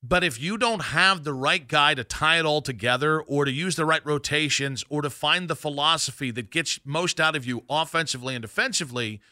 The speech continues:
you're probably gonna go back into a seven-game series. And you might, you might be more competitive this year, but it might have the same end result. 'Cause you're not gonna be the one seed versus an eight seed. You're gonna be a four seed versus a five seed.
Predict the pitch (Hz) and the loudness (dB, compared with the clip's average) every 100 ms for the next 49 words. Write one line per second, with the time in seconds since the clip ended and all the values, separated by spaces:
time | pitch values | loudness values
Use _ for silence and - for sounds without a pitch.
0 | _ _ _ _ - 151 - 196 226 220 | _ _ _ _ -14 -8 0 0 2 -2
1 | 185 160 151 151 160 156 165 151 131 127 | -2 -2 0 2 2 0 -6 -2 -2 0
2 | - 156 156 135 123 113 - 190 139 95 | 0 0 -2 -4 -4 -2 -2 -2 -2 -6
3 | 82 - _ _ _ _ _ _ _ _ | -8 -10 _ _ _ _ _ _ _ _
4 | _ - 151 170 175 151 185 190 202 214 | _ -4 0 2 2 0 0 4 6 4
5 | _ _ 123 170 214 170 165 151 196 202 | _ _ -4 2 2 0 0 2 2 2
6 | 196 165 190 196 190 214 - 214 233 226 | 0 2 2 0 0 2 2 2 2 0
7 | _ 135 135 175 165 160 180 175 170 151 | _ -12 -2 0 2 4 4 4 2 0
8 | 147 - 160 151 147 139 131 123 110 - | 0 0 0 0 -2 -2 -2 0 -2 -6
9 | _ _ _ _ _ 127 196 226 208 190 | _ _ _ _ _ 0 4 4 2 -2
10 | 165 139 170 180 - 165 127 147 156 123 | -2 0 0 2 0 0 0 -2 0 -2
11 | 110 127 190 165 113 87 73 110 143 156 | -2 0 0 0 -2 -4 -6 -4 -2 -2
12 | 156 139 - 175 196 - 175 127 156 156 | 0 -2 -2 -2 0 0 -2 -2 0 0
13 | 117 120 - 139 165 165 - 107 80 | -2 -4 0 2 2 0 -4 -6 -10